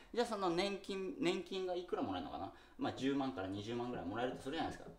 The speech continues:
ね、年金が十万から二十万もらえます。じゃあこのプラスアルファで二十万ぐらいこのブログから広告収入上がってれば、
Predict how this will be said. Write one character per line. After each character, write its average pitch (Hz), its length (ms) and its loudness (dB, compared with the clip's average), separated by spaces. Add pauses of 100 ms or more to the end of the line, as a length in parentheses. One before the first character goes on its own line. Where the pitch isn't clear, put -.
(800)
ね、 233 240 -4
年 214 200 4
金 208 200 -2
が 196 100 2
十 208 200 2
万 214 140 2
か 165 80 4
ら 120 60 4
二 156 140 4
十 190 100 -2
万 165 120 0
も 165 120 2
ら 214 140 -2
え 214 40 -4
ま 214 120 -2
す。 127 120 -2
じ 165 80 0
ゃ 156 60 2
あ - 40 -2
こ 196 100 0
の 185 100 2
プ - 140 2
ラ 269 160 8
ス - 100 2
ア 262 120 6
ル 254 80 2
フ 220 80 -2
ァ 208 80 2
で 220 100 2
二 170 160 4
十 196 180 0
万 208 220 2
ぐ 214 60 0
ら 196 100 2
い - 80 4
こ - 120 0
の - 160 2 (180)
ブ 139 80 4
ロ 160 120 6
グ 160 140 -6
か 170 100 2
ら 165 100 4
広 147 300 4
告 151 140 -4
収 165 120 0
入 117 80 0
上 - 100 -4
が 127 120 0
っ - 80 -6
て 165 100 2
れ 147 80 4
ば、 139 400 2